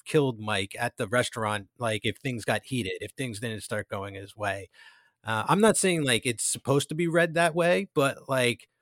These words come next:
the, the scene was sort of just, like, working on me in more of, like, a, a dread way, you know? Like, there's just, like, everything seemed like there's no good way out of this room. And, like, even when someone walks into a room with the intent to kill two people, there's no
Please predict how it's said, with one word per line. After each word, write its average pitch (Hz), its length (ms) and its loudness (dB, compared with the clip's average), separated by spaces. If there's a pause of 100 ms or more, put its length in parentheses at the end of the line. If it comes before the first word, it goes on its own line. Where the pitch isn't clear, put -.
(220)
the, 131 480 4
the 143 160 4
scene 185 760 2 (460)
was 123 280 2
sort 147 220 6
of 127 140 4
just, 131 180 2
like, 127 160 2
working 131 480 4
on 113 180 2
me 110 300 -2
in 117 340 -6
more 123 340 4
of, 104 160 0
like, 110 300 4
a, 107 360 0
a 117 140 0
dread 110 440 4
way, 90 300 -2
you 101 160 -2
know? 110 160 2
Like, 107 240 0
there's 117 200 0
just, 131 200 0
like, 107 360 -2
everything 139 540 2
seemed 113 300 -4
like 95 480 0 (720)
there's 120 180 2
no 143 300 10
good 117 180 6
way 104 220 6
out 101 160 2
of 98 80 -2
this 98 240 -6
room. 107 340 -2
And, 113 160 -2
like, 117 260 2
even 156 140 -4
when 180 160 0
someone 220 320 6
walks 147 320 12
into 139 180 2
a 120 80 2
room 127 240 0
with 117 120 0
the 120 100 -2
intent 127 440 -6
to 113 300 -4
kill 127 260 -2
two 104 240 -8
people, 110 520 -8
there's 113 220 -8
no 113 340 -2